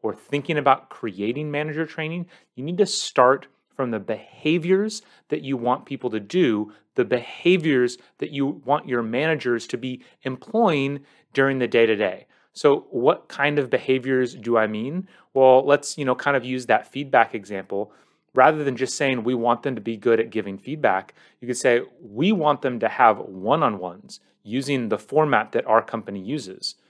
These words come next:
Or another example would be, "We want them to be able to set goals with their employees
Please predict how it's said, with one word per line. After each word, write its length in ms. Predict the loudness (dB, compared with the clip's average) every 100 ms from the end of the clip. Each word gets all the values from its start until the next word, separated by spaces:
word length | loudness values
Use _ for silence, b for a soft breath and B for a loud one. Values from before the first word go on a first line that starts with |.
| _ _
Or 240 | -2 2 2
another 360 | 2 2 4
example 460 | 2 0 -6 -4 -6
would 160 | -6 -6
be, 280 | -8 -10 b b b
"We 140 | -2 2
want 220 | 2 2
them 200 | -2 -4
to 80 | -2
be 160 | 2
able 160 | 4 2
to 240 | -2 -8
set 640 | -10 -10 2 2 2 -14 -2
goals 440 | 2 4 4 2
with 160 | 0 2
their 160 | 2 2
employees 760 | -2 -4 -2 0 -2 -8 -10